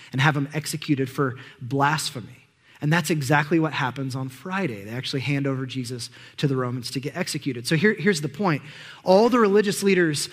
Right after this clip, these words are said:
up to this point, they're not interested in what the truth is. They're not interested in what Jesus is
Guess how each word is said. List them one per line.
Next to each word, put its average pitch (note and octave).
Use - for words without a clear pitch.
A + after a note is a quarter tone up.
up F#3+
to F#3
this E3
point, F3
they're F3
not G#3
interested G3
in E3+
what D#3
the C3+
truth -
is. A2
They're E3+
not G3
interested F#3+
in D#3+
what D3+
Jesus D#3+
is C3+